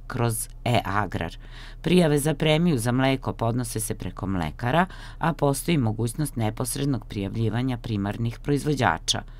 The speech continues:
Do trećeg aprila u elektronski registar poljoprivrednih gazdinstava prijavilo se više od dvestotine dvadeset hiljada poljoprivrednika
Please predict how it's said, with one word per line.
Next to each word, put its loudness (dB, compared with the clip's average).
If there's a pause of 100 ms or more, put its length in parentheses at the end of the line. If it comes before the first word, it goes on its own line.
(340)
Do 8
trećeg 0
aprila 2
u 4
elektronski -2
registar -2
poljoprivrednih -2
gazdinstava 0 (380)
prijavilo 4
se -2
više 0
od 0
dvestotine -2
dvadeset -2
hiljada -2
poljoprivrednika -2